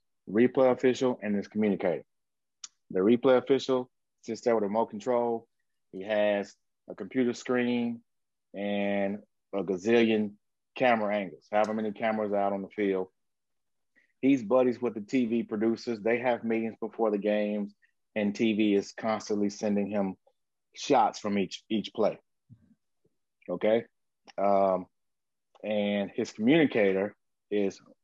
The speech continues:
looking out the window and keeping his eye on, on the play, because if there, let's say there's a tight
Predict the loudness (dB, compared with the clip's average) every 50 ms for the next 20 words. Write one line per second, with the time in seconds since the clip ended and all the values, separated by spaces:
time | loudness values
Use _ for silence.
0 | _ -6 -2 -2 -2 0 0 0 0 0 0 0 -2 -4 0 2 2 2 2 2
1 | 2 2 2 0 -2 -4 -8 _ _ _ _ _ _ _ _ _ _ _ _ _
2 | _ _ -18 -14 -6 -6 -6 -6 -6 -6 -6 -6 -6 -4 0 2 2 4 4 2
3 | 2 0 0 -2 -2 -2 -4 -6 -6 -4 -4 -2 -2 -4 -6 -2 2 2 2 2
4 | 2 -2 -8 -10 -4 -2 -2 0 -2 -2 -6 -12 -20 _ _ _ _ _ _ _
5 | _ _ _ _ -10 -10 -6 -2 2 4 6 6 6 6 4 4 2 -2 -4 -6
6 | -4 -2 0 2 2 2 2 -2 -2 -6 -8 -4 -2 0 0 -2